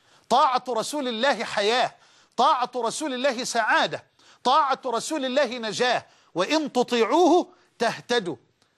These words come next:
أسأل الله أن يرزقني وإياكم السمع والطاعة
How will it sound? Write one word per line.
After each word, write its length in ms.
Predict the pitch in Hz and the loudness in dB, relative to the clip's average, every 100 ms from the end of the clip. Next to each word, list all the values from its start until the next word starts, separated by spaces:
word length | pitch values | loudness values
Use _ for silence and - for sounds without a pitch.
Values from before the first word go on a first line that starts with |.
| _ - | _ -6
أسأل 320 | - - 262 | -4 0 0
الله 320 | 240 233 214 | 2 2 0
أن 240 | 220 233 220 | -2 -4 -4
يرزقني 540 | 208 170 - 220 214 | -2 -2 -2 -2 0
وإياكم 560 | 208 208 226 233 220 196 | 0 0 0 0 -2 -8
السمع 480 | - - 294 247 214 | -4 -2 -2 0 -2
والطاعة 640 | 202 - 240 226 185 | -2 0 2 2 0